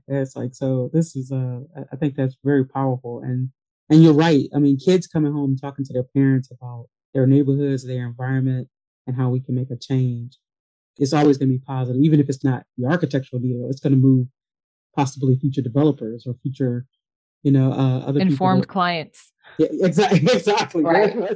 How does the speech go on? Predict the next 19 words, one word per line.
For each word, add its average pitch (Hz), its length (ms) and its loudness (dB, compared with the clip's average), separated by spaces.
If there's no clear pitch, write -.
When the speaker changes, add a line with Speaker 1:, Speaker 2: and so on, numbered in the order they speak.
Speaker 1:
I - 40 -12
like 226 300 -6
that. 233 640 -4
<laughs> - 0 -
Speaker 2:
Uh, - 40 -4
I 160 220 0
mean, 220 200 6
the, 233 120 4
I - 60 0
mean, 247 160 6
the 254 100 4
other 320 200 2
thing 208 300 0
that, 175 300 -4
um, 160 420 -4
I 185 80 -2
would 190 180 -4
say 226 220 -2
is 185 220 -6